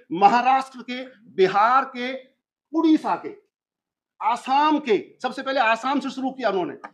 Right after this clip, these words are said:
उन्होंने बहुत सारे examples लिए हैं कि जब scheduled caste के अंदर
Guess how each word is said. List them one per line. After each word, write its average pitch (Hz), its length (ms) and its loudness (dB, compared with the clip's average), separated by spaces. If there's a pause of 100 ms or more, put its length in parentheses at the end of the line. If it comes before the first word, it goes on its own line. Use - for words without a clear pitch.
(220)
उन्होंने 311 280 0
बहुत 277 260 -4
सारे 285 160 -2
examples 240 640 -4
लिए 220 240 -4
हैं 175 340 -6 (300)
कि 262 80 -10
जब 277 460 -6 (420)
scheduled 302 460 -2
caste 247 420 -6
के 233 80 -8
अंदर 226 300 -4